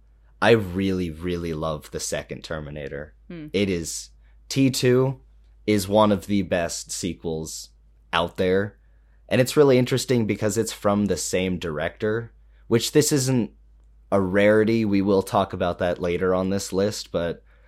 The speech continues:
Speaker 1: the fact that, and that director is James Cameron,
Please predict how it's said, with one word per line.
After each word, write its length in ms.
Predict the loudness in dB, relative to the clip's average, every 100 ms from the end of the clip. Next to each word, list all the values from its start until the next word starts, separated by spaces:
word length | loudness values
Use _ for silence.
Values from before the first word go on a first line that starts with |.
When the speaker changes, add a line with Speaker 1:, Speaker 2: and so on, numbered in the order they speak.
| _
Speaker 1:
the 100 | -4
fact 380 | 2 2 2 0
that, 380 | 0 0 -4 -6
and 140 | -2
that 180 | -2 -2
director 400 | -2 -2 -2 -4
is 120 | -6
James 420 | -6 -4 -4 -4 -8
Cameron, 640 | -8 -8 -6 -6 -6 -8